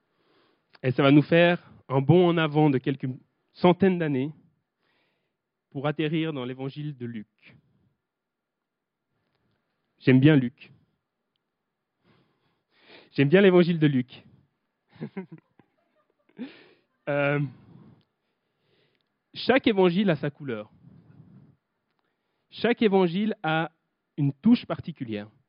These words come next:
Et je dirais que l'évangile de Luc, Luc vient présenter Jésus comme le sauveur du monde, qui prend soin des pauvres, des opprimés, des démunis. Et en fait, ce qu'on voit dans l'évangile de Luc, c'est qu'il a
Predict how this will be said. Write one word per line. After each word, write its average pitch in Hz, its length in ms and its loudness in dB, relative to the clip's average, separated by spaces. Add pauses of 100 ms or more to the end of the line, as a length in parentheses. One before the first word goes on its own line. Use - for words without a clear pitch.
(460)
Et 147 80 -6
je 147 80 -8
dirais 180 280 0
que 170 120 0
l'évangile 165 420 0
de 151 60 -10
Luc, 175 500 -12 (960)
Luc 180 260 2
vient 160 220 -2
présenter 190 560 -4
Jésus 160 500 -6
comme 143 220 -2
le 143 80 2
sauveur 151 380 -10
du 135 100 -16
monde, 147 380 -10 (240)
qui 143 120 -20
prend - 220 -8
soin 147 240 -8
des 123 140 -8
pauvres, 151 600 -4 (540)
des 127 180 -18
opprimés, 131 600 -10 (600)
des 123 320 -14
démunis. 120 460 -6 (1040)
Et 139 60 -12
en 139 80 -6
fait, - 300 -10
ce - 100 -20
qu'on 165 160 2
voit 202 200 -4
dans 214 100 -4
l'évangile 170 400 -4
de 147 80 -2
Luc, 175 320 -6
c'est 180 100 -12
qu'il 156 220 -12
a 147 200 -6